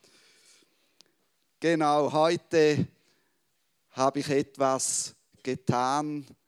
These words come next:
ähm, wo Clara gesagt hat, sie hat noch nie jemanden erlebt, der das so gut konnte.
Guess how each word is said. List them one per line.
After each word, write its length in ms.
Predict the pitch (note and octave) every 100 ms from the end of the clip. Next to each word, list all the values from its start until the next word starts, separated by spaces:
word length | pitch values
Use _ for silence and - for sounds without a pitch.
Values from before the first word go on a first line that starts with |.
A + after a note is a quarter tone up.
| _ _ _ _ -
ähm, 520 | A#2 B2 B2+ B2+ B2
wo 380 | - G2+ A#2 A#2+
Clara 720 | - C3 A#2 A#2 C3 C3 B2
gesagt 640 | B2+ C3 - A2 A#2 - -
hat, 240 | A#2 -
sie 180 | - A#2+
hat 180 | A#2 -
noch 200 | A#2 A2+
nie 220 | B2 C#3+
jemanden 640 | D3+ C3 B2+ A#2+ A2+ A2+ A2
erlebt, 640 | G#2+ G#2+ A2 G#2+ _ A2
der 100 | G#2+
das 260 | A2+ -
so 120 | - A2
gut 280 | A2+ G#2+ -
konnte. 540 | A2+ G#2 G2 -